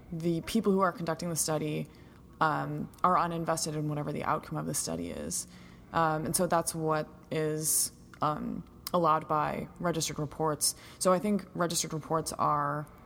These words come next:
um, awesome in that they remove a lot of people's motivations to find, um, particular,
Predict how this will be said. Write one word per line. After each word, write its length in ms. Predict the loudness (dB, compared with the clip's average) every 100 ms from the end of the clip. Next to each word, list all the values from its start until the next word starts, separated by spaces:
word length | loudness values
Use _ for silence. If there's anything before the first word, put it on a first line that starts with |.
| -6
um, 240 | 0 2 2
awesome 420 | 4 4 4 0 0
in 140 | 0
that 160 | -2 -4 -6
they 400 | -4 0 2 2
remove 720 | 2 0 2 2 0 0 -2 -10 -18 -16 0
a 80 | 2
lot 200 | 4 2
of 100 | 0
people's 360 | 0 0 2
motivations 640 | 0 0 0 0 0 0 -2
to 100 | -2
find, 440 | 0 0 0 -2 -6 -16 -4
um, 220 | -2 -2
particular, 800 | -4 -8 -4 -2 0 0 0 -4